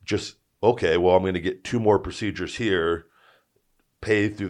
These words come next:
the deductible, and, and it, it cost me a little bit, but it's not, nothing, nowhere what it would. And then hopefully in a couple months, I'm able to get down to Colombia to get the, the super powerful ones.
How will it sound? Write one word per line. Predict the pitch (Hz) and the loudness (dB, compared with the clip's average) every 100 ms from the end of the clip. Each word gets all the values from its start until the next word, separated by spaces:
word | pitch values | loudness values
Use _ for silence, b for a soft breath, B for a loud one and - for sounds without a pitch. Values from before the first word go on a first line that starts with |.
| 90 | -2
the | |
deductible, | 90 95 95 - 85 85 85 - | 0 0 0 -2 -2 0 -2 -4
and, | 87 90 | -8 -6
and | 90 | -4
it, | 90 90 | -4 -4
it | 95 | -4
cost | 127 131 127 | 2 2 2
me | 101 | -2
a | 90 | 0
little | 104 107 | 2 0
bit, | 85 85 80 | 0 -4 -4
but | 85 | -6
it's | 82 - | -8 -4
not, | 98 92 - | 0 0 -2
nothing, | 101 107 95 92 90 | 0 0 0 -2 -4
nowhere | 90 87 85 | -4 -2 -4
what | 82 | -6
it | 73 | -4
would. | 90 101 87 73 b b b b | 0 2 2 -2 b b b b
And | 92 98 | -4 0
then | 92 87 85 - | 0 0 -6 -14
hopefully | - 104 - 90 90 85 78 - 85 | -4 -2 -2 -6 -4 -4 -6 -10 -8
in | |
a | 85 | -6
couple | - 92 85 | -2 -2 0
months, | 90 90 85 | -2 -2 -4
I'm | 78 | -6
able | 80 80 | -4 -4
to | |
get | 76 80 | -6 -4
down | 85 80 73 | -2 -2 -4
to | 80 | -10
Colombia | - 90 98 87 82 78 | -6 0 2 2 -2 -4
to | 90 | -6
get | 80 82 80 | -6 -6 -8
the, | 71 64 | -10 -10
the | 71 69 | -12 -12
super | - - 110 85 | -12 -6 -4 -2
powerful | - 82 78 - 78 76 | 0 0 0 -2 -6 -6
ones. | 82 78 76 - | -4 -6 -8 -14